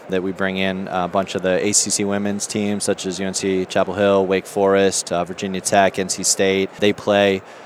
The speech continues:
exhibition games at our facility alongside U thirteen and nineteen girls teams that are looking to be recruited. And, um, it's a really cool environment that I think is very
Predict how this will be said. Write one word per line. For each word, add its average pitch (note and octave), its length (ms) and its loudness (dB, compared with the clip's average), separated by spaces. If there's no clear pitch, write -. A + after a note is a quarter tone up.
exhibition G#2+ 560 4
games G#2+ 540 2
at G2+ 200 4
our G2 120 4
facility G#2 800 2
alongside G2 960 4
U A2 120 0
thirteen G2+ 520 2
and F#2+ 80 -4
nineteen G2 420 -2
girls F#2+ 320 2
teams G#2 380 -2
that F#2+ 100 2
are F#2 80 2
looking F#2 260 -2
to F#2+ 60 -4
be F#2 160 0
recruited. G2 580 2
And, F2+ 280 -4
um, F2 340 -4
it's - 140 -4
a B2 60 0
really A#2+ 200 4
cool A2 240 2
environment G#2+ 600 4
that F#2 100 2
I F2+ 40 2
think F#2+ 220 -4
is F2 140 -4
very F#2+ 440 2